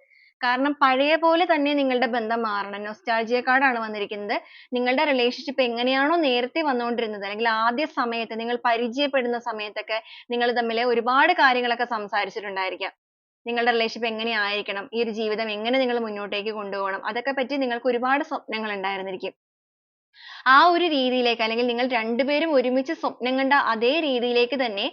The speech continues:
ഈ ഒരു ബന്ധത്തിനെ ഇനി കൊണ്ടുപോകണം എന്നുള്ള രീതിയിലേക്ക് ഇവർ ചിന്തിക്കുന്നുണ്ട്.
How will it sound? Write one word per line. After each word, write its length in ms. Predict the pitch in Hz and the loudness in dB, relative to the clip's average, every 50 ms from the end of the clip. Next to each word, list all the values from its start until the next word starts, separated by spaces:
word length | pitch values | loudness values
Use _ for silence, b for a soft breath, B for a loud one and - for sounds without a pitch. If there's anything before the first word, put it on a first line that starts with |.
| B B B B B 254 | B B B B B -2
ഈ 60 | 254 277 | 0 0
ഒരു 140 | 285 294 302 240 | 2 0 0 0
ബന്ധത്തിനെ 500 | 247 226 220 233 226 240 233 - 254 269 | 0 0 0 0 -2 -2 2 2 2 4
ഇനി 160 | 285 262 247 247 | 4 2 2 0
കൊണ്ടുപോകണം 720 | 247 254 233 226 226 226 226 247 247 247 240 254 262 269 - | 0 -2 -2 -2 0 0 2 2 2 2 2 2 0 -2 -2
എന്നുള്ള 260 | 226 233 226 226 226 233 | -4 -6 -4 -2 -2 -2
രീതിയിലേക്ക് 480 | 226 214 202 202 214 202 208 208 - | -2 -4 -4 -6 -4 -4 -4 -4 -4
ഇവർ 120 | 226 214 220 | -4 -4 -4
ചിന്തിക്കുന്നുണ്ട്. 680 | - 220 202 196 185 185 - 202 196 190 180 180 180 | -6 -10 -10 -10 -10 -10 -8 -8 -8 -6 -6 -8 -8